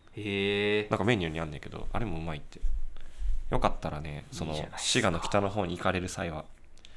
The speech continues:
Speaker 2: 行ってみてほしいです。
Speaker 1: いいっすね。
Speaker 2: あんちゃんはどうです？
Speaker 1: いいですか？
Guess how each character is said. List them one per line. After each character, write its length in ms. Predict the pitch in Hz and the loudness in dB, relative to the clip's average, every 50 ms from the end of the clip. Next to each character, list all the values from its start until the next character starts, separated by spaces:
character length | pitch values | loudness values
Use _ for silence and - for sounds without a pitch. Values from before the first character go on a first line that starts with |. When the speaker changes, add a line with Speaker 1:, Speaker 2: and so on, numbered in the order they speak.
| - - - - | -14 -12 -12 -12
Speaker 2:
行 120 | - - | -12 -8
っ 20 | - | -6
て 80 | - | -6
み 80 | 80 80 | -6 -6
て 80 | - - | -8 -8
ほ 60 | - | -8
し 120 | - - | -8 -8
い 40 | - | -10
で 80 | - 76 | -10 -12
す。 180 | - - - | -12 -10 -10
Speaker 1:
い 40 | 82 | -10
い 20 | |
っ 40 | - - - - - - - | -10 -10 -14 -18 -18 -18 -18
す 200 | - - - - | -18 -16 -16 -16
ね。 80 | - - - - - - - - - - - - | -16 -16 -16 -16 -16 -16 -16 -18 -18 -20 -20 -6
Speaker 2:
あ 100 | - 92 | -4 -4
ん 20 | 80 | -4
ち 60 | - | -4
ゃ 40 | 76 | -8
ん 20 | |
は 40 | - | -8
ど 100 | - - | -8 -8
う 20 | 73 | -8
で 80 | 73 | -10
す？ 140 | - - - | -8 -6 -6
Speaker 1:
い 40 | 110 - - - - - - - - - - - - - 104 98 | -6 -6 -8 -18 -20 -20 -20 -20 -20 -18 -18 -16 -14 -14 -14 -14
い 20 | |
で 100 | - - | -14 -14
す 100 | - - | -14 -14
か？ 340 | - - - - 135 151 156 | -12 -12 -12 -10 -12 -12 -6